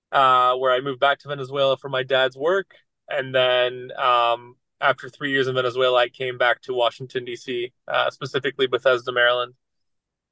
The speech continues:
So, so yeah, so that's why I was here in the U S. Um, you know, I was raised here. It was a good, it was a good upbringing.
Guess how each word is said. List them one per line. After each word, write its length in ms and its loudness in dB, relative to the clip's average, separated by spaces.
So, 1040 2
so 200 -2
yeah, 400 2
so 180 -10
that's 240 0
why 300 4
I 40 0
was 200 -8
here 200 -4
in 80 -4
the 80 -8
U 180 -2
S. 460 0
Um, 520 0
you 100 -16
know, 120 -6
I 40 -10
was 220 -14
raised 340 -2
here. 520 -2
It 60 -20
was 100 -20
a 40 -16
good, 200 0
it 140 -4
was 120 -2
a 60 -14
good 120 2
upbringing. 500 -2